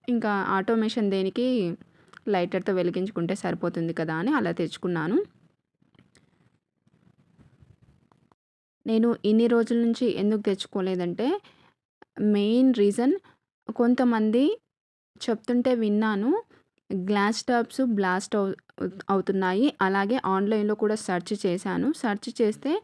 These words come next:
కొన్ని రివ్యూస్ బ్లాస్ట్‌లో ఉన్నాయన్నమాట. ఆ, స్టవ్స్ బ్లాస్ట్ అయ్యాయని, అంటే, గ్లాస్ ఉంటుంది కదా, అది నాకు చాలా భయం అండి.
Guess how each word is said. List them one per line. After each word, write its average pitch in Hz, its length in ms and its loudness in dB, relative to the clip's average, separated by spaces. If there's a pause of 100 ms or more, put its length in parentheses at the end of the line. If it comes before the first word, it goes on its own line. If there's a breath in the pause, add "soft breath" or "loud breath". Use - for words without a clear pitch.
(420 loud breath)
కొన్ని 240 240 2
రివ్యూస్ 233 540 0 (420 soft breath)
బ్లాస్ట్‌లో 196 720 0 (280)
ఉన్నాయన్నమాట. 175 640 0 (440 soft breath)
ఆ, 175 180 -4
స్టవ్స్ 175 460 -2 (100)
బ్లాస్ట్ 165 420 -2
అయ్యాయని, 160 540 -2
అంటే, 175 220 -4
గ్లాస్ 170 380 0
ఉంటుంది 170 300 -4
కదా, 202 300 -2
అది 214 180 2
నాకు 208 260 -2
చాలా 190 300 0
భయం 170 280 0
అండి. 170 220 -2